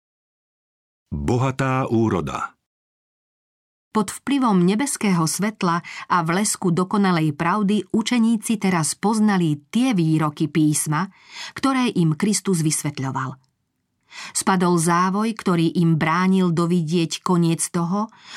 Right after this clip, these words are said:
Speaker 2: čo už prestalo platiť, a učeníci začali úplne a jasne chápať cieľ Kristovho poslania i povahu jeho kráľovstva. Mocne mohli hovoriť o Spasiteľovi a keď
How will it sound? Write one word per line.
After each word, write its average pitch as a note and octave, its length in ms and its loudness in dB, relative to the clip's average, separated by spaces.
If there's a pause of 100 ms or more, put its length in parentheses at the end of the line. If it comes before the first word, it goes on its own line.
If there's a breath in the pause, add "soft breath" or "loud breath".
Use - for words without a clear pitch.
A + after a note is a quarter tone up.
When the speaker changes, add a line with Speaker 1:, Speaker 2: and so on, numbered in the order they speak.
(140 loud breath)
Speaker 2:
čo F#3+ 160 0
už F3+ 200 0
prestalo E3+ 500 0
platiť, D#3 560 -6 (460 loud breath)
a F3+ 160 0
učeníci B3+ 560 2
začali F#3+ 480 2
úplne B3+ 560 0
a E3+ 160 0
jasne F3+ 480 0
chápať F#3+ 560 -2
cieľ G#3+ 400 -2
Kristovho F#3 560 0
poslania F3 720 0 (400 loud breath)
i F3+ 160 2
povahu G3+ 480 0
jeho E3+ 240 2
kráľovstva. C#3 880 -4 (800)
Mocne B3 400 2
mohli D#3 320 2
hovoriť E3+ 440 0
o F3 40 -2
Spasiteľovi E3+ 840 -2 (440 loud breath)
a F#3 80 -2
keď G3+ 160 -2